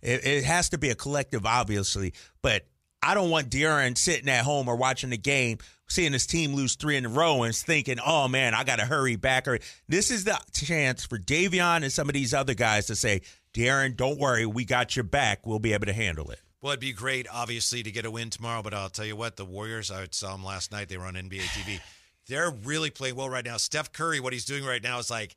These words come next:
Speaker 2: it's ridiculous. He was already ridiculous, but now watching him, um, this year, I know it's a year just started, but it's, it's hard to believe what he's doing so far.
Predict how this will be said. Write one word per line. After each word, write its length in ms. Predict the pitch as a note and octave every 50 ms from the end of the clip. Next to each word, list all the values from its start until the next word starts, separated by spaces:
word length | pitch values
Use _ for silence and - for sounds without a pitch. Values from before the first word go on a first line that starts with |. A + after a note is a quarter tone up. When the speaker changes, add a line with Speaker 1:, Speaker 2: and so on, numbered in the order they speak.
| _ _ _ _
Speaker 2:
it's 220 | - B2+ B2 - -
ridiculous. 760 | B2 A2+ G2+ E2+ - C3+ C3+ - - A2 F#2 E2 D2+ D2+ -
He 140 | - C3 D3
was 160 | D#3+ D3 B2+
already 280 | B2+ C3 C#3 C3+ C3+ A#2+
ridiculous, 680 | A#2 A2 F#2+ - A#2+ A2 - - G2 F#2 F#2 F2+ -
but 160 | - A2+ G2
now 340 | A#2 B2 C3 C#3 C3+ B2 A#2
watching 380 | A2+ A2 A2+ A#2 A2+ - A#2
him, 240 | A#2+ A#2 A2+ A2 G2+ - _ _ _ _ _ _ _ _ _ -
um, 300 | G#2+ A2 A2 A2 A2 G#2
this 240 | A#2 B2+ B2 -
year, 320 | B2+ B2+ A#2+ A#2 A#2 A#2 A2
I 80 | - G#2+
know 140 | G#2 A2 G#2+
it's 140 | G2+ - G2+
a 40 | F#2 F2+ - _ _ _ _ _ _
year 200 | G#2 A#2+ B2 B2
just 240 | A2+ F#2+ B2+ B2 -
started, 460 | - - C3+ C#3 C3+ A#2+ A2 G#2 F2
but 220 | - G2 G2 F2+ - _
it's, 580 | - B2+ E3 F#3 - - - - - - - - _ _ _ _ _ _
it's 180 | - D#3 D3 -
hard 280 | B2 D#3+ G3 A3 F3+
to 80 | F3 C3+
believe 360 | B2+ C3 C#3 D3+ D#3 D3+ B2
what 100 | A#2 A#2+
he's 160 | A2+ G#2 - -
doing 240 | G#2 G#2 G2 F#2+
so 160 | E2+ - E2+ D2+
far. 320 | - - C#2+ C2+ C2+ -